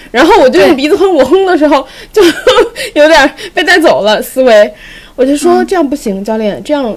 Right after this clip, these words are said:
Speaker 1: 这样我的思路有点被带走了。”然后他说：
Speaker 2: 嗯。
Speaker 1: “哎，没关系，你就这样试。”他说：“这样是对的。”
Speaker 2: 嗯。
Speaker 1: 我，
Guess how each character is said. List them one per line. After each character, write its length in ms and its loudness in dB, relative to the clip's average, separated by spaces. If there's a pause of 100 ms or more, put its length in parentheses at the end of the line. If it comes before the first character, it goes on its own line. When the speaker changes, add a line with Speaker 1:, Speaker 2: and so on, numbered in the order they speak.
Speaker 1:
这 100 -6
样 60 -2
我 80 -2
的 80 -4
思 240 -12
路 140 -4
有 60 0
点 160 -4
被 80 -4
带 140 -4
走 200 -6
了。” 160 -12 (340)
然 100 -8
后 120 -6
他 120 -12
说： 160 -4
Speaker 2:
嗯。 80 -4
Speaker 1:
“哎， 100 -10
没 100 -8
关 140 0
系， 120 -8
你 80 -10
就 80 -6
这 100 -6
样 140 -8
试。” 240 -8 (300)
他 100 -8
说 100 -6
：“这 100 -2
样 60 0
是 100 -14
对 160 -2
的。” 80 0
Speaker 2:
嗯。 80 -8 (560)
Speaker 1:
我， 80 -12